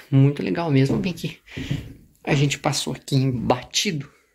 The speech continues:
pra mostrar, tá, isso aqui. Queria ver se tinha alguma coisa aqui. O que que é isso? Ah, é coisa de, de cama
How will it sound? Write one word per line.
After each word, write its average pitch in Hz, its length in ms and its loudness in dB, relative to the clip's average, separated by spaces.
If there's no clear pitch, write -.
pra 156 140 -2
mostrar, 147 1200 0
tá, - 260 -6
isso - 400 -2
aqui. - 300 0
Queria 151 220 0
ver 143 140 -4
se - 140 -4
tinha - 160 2
alguma 120 200 4
coisa 131 300 2
aqui. - 160 -4
O - 40 -4
que - 160 -4
que - 100 -2
é - 40 2
isso? - 300 -4
Ah, 196 240 0
é 147 80 -4
coisa 143 280 2
de, - 240 -4
de 131 180 -2
cama 127 480 -2